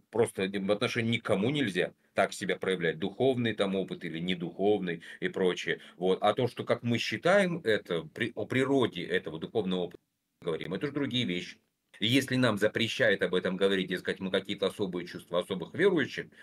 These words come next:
унизим, ну, это уже, конечно, выходит за рамки именно собственного уважения. На эту тему тоже у меня видео есть, "Гормон веры". Вот можете посмотреть на моем канале, где я рассуждаю о биохимической природе религии, так называемых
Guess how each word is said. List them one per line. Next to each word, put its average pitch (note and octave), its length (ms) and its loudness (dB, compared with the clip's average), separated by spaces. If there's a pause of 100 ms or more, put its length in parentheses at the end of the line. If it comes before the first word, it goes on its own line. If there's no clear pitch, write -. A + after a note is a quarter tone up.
унизим, F2 480 -4
ну, G2 120 -4
это C3 160 -8
уже, G2+ 120 -8
конечно, F#2+ 540 -6 (240)
выходит G2 460 0
за E2+ 120 0
рамки E2+ 440 -4 (200)
именно F2 280 -2
собственного F2 420 -4
уважения. E2+ 480 0 (160)
На G#2 80 0
эту A2+ 160 -2
тему A2+ 340 2 (240)
тоже F#2 220 4
у F#2 40 2
меня E2+ 380 -2
видео G#2+ 420 0
есть, E2 320 -4
"Гормон F#2 380 0
веры". E2+ 380 0 (220)
Вот D#2 140 -12
можете E2+ 300 -6
посмотреть F2 480 -2
на E2 100 -6
моем D#2+ 200 -6
канале, F#2+ 380 -2
где E2 240 -6
я D#2+ 160 0
рассуждаю E2+ 500 0
о - 40 2
биохимической G2 960 0
природе E2 440 -4
религии, F#2 440 -6
так E2 220 -8
называемых E2 560 -4